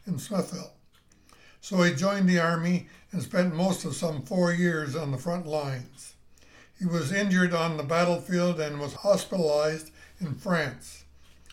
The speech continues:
On returning home, he had to start a new life. He lived with his mother and father on Saint Catherine Street, across from where the Canadian Legion Hall would be built after the war. Harry struggled as all other veterans did when they returned home.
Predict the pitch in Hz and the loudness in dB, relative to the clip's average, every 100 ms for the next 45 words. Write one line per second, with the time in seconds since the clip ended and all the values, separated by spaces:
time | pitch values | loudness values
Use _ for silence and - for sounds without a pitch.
0 | - - - - 160 160 - 202 202 180 | -20 -20 -12 -6 -2 -2 -2 -2 2 2
1 | 156 180 185 170 160 165 143 - 170 160 | 2 4 4 4 2 0 -6 -2 -2 -2
2 | 156 165 151 143 120 - - - - - | -4 -4 -2 -4 -4 -12 -20 -20 -20 -20
3 | - - - - 175 160 180 196 190 160 | -20 -20 -20 -12 -6 -2 0 0 -2 -2
4 | 160 143 165 175 175 143 - 165 160 165 | -4 -2 0 2 0 -2 -4 -2 0 0
5 | 156 139 - 151 135 175 151 165 135 - | 0 -2 -8 -10 -4 -2 -2 -6 -8 -10
6 | 160 160 143 175 175 175 - - - - | -10 -10 -6 -2 0 0 -6 -18 -20 -20
7 | - - - 180 160 165 151 147 175 175 | -20 -20 -8 -4 0 0 -2 0 2 4
8 | 170 175 180 165 139 139 143 151 143 135 | 2 2 0 -2 -2 0 0 -2 -4 -8
9 | 139 143 156 - - - - 180 147 180 | -6 -2 -2 -2 -12 -20 -4 -2 -2 -4
10 | 147 151 165 147 120 - - - _ _ | -6 -4 0 0 -2 -10 -20 -20 _ _
11 | - - _ - 170 175 151 - 180 170 | -20 -20 _ 0 2 2 0 -2 0 2
12 | 175 165 151 175 175 160 160 147 170 170 | 2 0 0 2 4 2 0 0 0 0
13 | 160 143 156 160 147 151 147 151 143 139 | -4 -4 -4 -4 -6 -6 -6 -6 -6 -6
14 | 156 156 143 - 156 120 | -6 -6 -6 -6 -6 -6